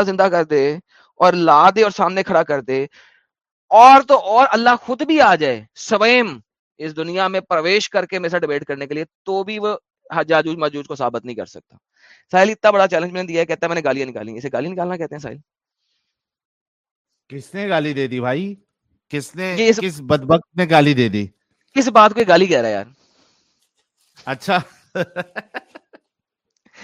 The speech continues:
Speaker 1: اس بات کی گالی دے رہا ہے کہ میں نے کہا اللہ سوئم بھی اس دنیا میں آ جائے تو میرے ساتھ یاجوج ماجوج پہ جیت نہیں سکتا، اس بات کی گالی کہہ رہا ہے۔ Anyhow،
Speaker 2: ارے۔
Speaker 1: thank you لائف جی۔ سر، یہ ہندی آپ پڑھیں گے ساحل بھائی؟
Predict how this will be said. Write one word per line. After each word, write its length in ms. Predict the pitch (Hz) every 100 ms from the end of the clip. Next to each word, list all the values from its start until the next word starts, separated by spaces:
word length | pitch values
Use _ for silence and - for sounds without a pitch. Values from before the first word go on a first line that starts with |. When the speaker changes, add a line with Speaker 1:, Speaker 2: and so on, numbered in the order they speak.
| 233 -
Speaker 1:
اس 160 | 277
بات 240 | 262 254 254
کی 60 | 254
گالی 160 | 214 226
دے 140 | 220
رہا 40 |
ہے 60 | 214
کہ 80 | 220
میں 140 | 220
نے 100 | 220
کہا 80 | 233
اللہ 200 | 226 233
سوئم 340 | - 180 220 254
بھی 100 | 254
اس 80 |
دنیا 220 | 214 220 220
میں 80 |
آ 100 | 208
جائے 100 | 202
تو 80 | 208
میرے 120 | 208
ساتھ 180 | 190 196
یاجوج 220 | 190 180
ماجوج 280 | 190 180 196
پہ 60 | 185
جیت 200 | 175 165
نہیں 100 | 165
سکتا، 280 | 139 110 120 _ _ _ _
اس 160 | 226 220
بات 240 | 214 196
کی 80 | 202
گالی 160 | 170 160
کہہ 120 | 143
رہا 100 | 113
ہے۔ 1200 | - _ _ _ _ _ - _ _ _ - 226
Anyhow، 220 | 240 175
Speaker 2:
ارے۔ 340 | 98 92 131 185
Speaker 1:
thank 240 | 196 214
you 200 | 208 - _ _ _ _ _ _ _ _ _ _ -
لائف 320 | 127 143 147
جی۔ 160 | 175 180 _ _ _ _
سر، 160 | 196 196
یہ 200 | 196 147
ہندی 340 | 139 165 175
آپ 180 | 147 143
پڑھیں 200 | 147 151
گے 80 | 156
ساحل 160 | 143
بھائی؟ 160 | 151